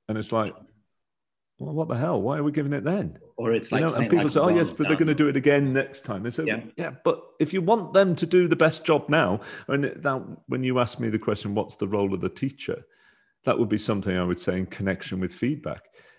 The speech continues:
Speaker 1: Our role is as the coach, not the referee.
Speaker 2: Mm.
Speaker 1: We're the coach. We
Speaker 2: Mm.
Speaker 1: should be there on the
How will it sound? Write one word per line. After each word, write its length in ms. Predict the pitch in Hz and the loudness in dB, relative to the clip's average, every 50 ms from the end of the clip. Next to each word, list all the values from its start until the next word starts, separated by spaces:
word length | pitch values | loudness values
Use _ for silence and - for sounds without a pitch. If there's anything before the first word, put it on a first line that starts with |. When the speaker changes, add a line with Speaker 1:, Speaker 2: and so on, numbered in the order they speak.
| _ _ _ - | _ _ _ 0
Speaker 1:
Our 200 | 123 127 131 117 | 2 4 4 4
role 520 | 107 120 123 120 107 92 87 87 - - | 4 4 4 4 4 2 0 -2 -6 -4
is 180 | - 104 90 101 | -4 -2 0 0
as 160 | 95 82 - | -2 -2 -2
the 100 | - 95 | -4 -6
coach, 520 | 95 - - 120 110 90 - - - - - _ _ | -4 -2 0 0 0 -2 -4 -10 -18 -20 -20 _ _
not 160 | - 131 135 - | -6 -6 -4 -4
the 80 | 104 | -4
referee. 500 | 92 101 95 - - 87 85 90 - - - _ _ _ _ _ _ _ _ _ - | -4 -4 -6 -6 -6 -6 -4 -6 -6 -8 -12 _ _ _ _ _ _ _ _ _ -12
Speaker 2:
Mm. 340 | 117 110 107 104 98 98 98 101 | -10 -8 -8 -8 -10 -12 -6 -2
Speaker 1:
We're 180 | 113 123 113 107 | 0 0 0 0
the 20 | - - - - | -4 -6 -4 -2
coach. 460 | 151 - - - - - - - - - _ _ _ _ _ _ _ _ _ - | -2 -2 -2 -6 -10 -18 -18 -18 -18 -20 _ _ _ _ _ _ _ _ _ -6
We 160 | 117 117 120 | -4 -2 -2
Speaker 2:
Mm. 0 | |
Speaker 1:
should 220 | 107 - 123 113 - | 0 -2 -4 -4 -2
be 120 | 117 110 | -4 -2
there 420 | 95 95 117 127 139 123 104 - - | 0 2 2 2 2 0 -2 -4 -4
on 80 | 104 101 | -4 -4
the 60 | 98 | -4